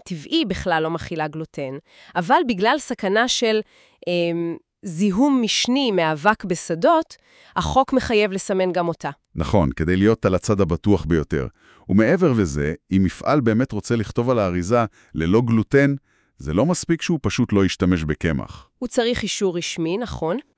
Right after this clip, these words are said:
Speaker 2: הוא צריך אישור של תנאי ייצור נאותים, מה שנקרא ה-G M P, שזה אומר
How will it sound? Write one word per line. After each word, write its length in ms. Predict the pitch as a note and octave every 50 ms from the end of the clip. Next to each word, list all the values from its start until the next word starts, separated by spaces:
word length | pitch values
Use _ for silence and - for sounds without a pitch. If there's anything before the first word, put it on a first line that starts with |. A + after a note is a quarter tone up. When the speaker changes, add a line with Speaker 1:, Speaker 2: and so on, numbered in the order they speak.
| _ _ _
Speaker 2:
הוא 80 | - -
צריך 300 | - A#2+ D3+ D#3+ - -
אישור 440 | - C3 - - - - E3 F3
של 180 | D#3 - D#3+ A#2
תנאי 260 | - - A2+ B2 C#3+
ייצור 380 | C#3+ A#2+ - - - E3+ D#3 D3
נאותים, 480 | C3 A2+ F#2+ F2+ - - A2+ F#2+ D#2
מה 80 | F2 G2+
שנקרא 420 | - - G2 F#2 - A#2 A#2 A2
ה-G 180 | F#2+ E2 C2 C#2+
M 380 | G2 A2+ G#2 F#2 F2 - - D2+
P, 40 | C2+ B1+ - _ _ _ _ _ _ _ _ _ - _ _
שזה 240 | - F#2 E2+ D2 F2
אומר 340 | E2 E2 F2+ G#2 G#2+ F#2+